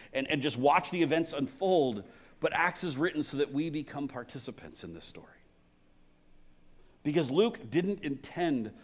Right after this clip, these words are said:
for the, this, this Luke and Acts to be a two-volume series. 'Cause there's another volume out there.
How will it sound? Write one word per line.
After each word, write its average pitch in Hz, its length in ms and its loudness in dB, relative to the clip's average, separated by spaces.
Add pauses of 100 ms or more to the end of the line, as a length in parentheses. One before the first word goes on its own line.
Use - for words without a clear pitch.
(200)
for 135 140 -2
the, 117 200 -4
this, 147 200 -2
this 127 280 -8
Luke 175 340 2
and 143 200 -2
Acts 151 440 0
to 143 100 -8
be 143 140 0
a 131 40 -2
two-volume 135 840 0
series. - 640 -8 (1900)
'Cause 135 100 -10
there's 131 160 -6
another 123 300 0
volume 120 400 -4
out - 220 -18
there. - 200 -20